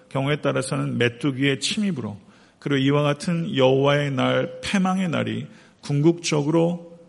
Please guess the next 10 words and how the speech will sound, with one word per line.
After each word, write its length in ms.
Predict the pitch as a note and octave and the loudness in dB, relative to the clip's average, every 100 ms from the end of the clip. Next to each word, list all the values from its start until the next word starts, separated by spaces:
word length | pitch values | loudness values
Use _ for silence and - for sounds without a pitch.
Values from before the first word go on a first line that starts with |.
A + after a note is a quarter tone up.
| _ - | _ -4
언제 580 | B2 B2+ C3+ C#3+ E3 E3 | 0 2 2 2 2 0
성취되는가? 840 | - F3 E3 D#3+ D#3+ B2 A2+ A#2+ | -4 -4 -2 -2 -2 -2 -2 -2
우리 160 | C#3 C3+ | -2 0
주 220 | D3 C#3+ | 0 0
예수 380 | B2 B2 - C#3 | 2 2 2 0
그리스도의 720 | C3 B2+ - D3 C#3 C#3+ - | 0 0 -2 -2 0 0 -2
재림의 560 | - C3 B2 C#3 D3 C#3+ | 0 2 2 0 -2 0
날로 480 | A#2 A2+ C3 D3+ | 0 0 -2 -4
성취되는 540 | D3 - G3+ G3 D3+ A#2+ | -4 -4 -2 -2 -2 -2
것이다. 420 | A#2 - A2+ A2 | -4 -8 -10 -12